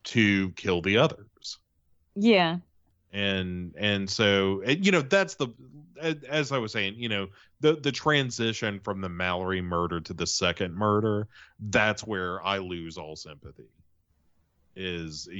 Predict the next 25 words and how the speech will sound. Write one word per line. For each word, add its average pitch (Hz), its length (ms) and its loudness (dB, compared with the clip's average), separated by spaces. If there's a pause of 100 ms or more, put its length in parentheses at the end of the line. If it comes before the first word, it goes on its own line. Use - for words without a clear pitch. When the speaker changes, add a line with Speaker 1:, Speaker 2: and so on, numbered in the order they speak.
(240)
Speaker 1:
you 110 120 -2
know, 82 140 0
the, 104 240 -4 (120)
the 120 80 4
one 113 460 6
I'll 98 220 2
grant 95 480 -2
<laughs> - 0 -
you 127 180 4
because 101 400 -6
of 95 100 -4 (120)
the, 95 240 -6
the 95 140 -4
world 92 280 -2
you're 85 260 -2
in. 78 460 -2 (360)
The 120 120 2
second 123 400 2
one 92 180 -4
feels 90 280 -4
like 80 200 -6
you 85 100 -10
were, 78 220 -6 (200)
you 95 200 -4
were 80 240 -6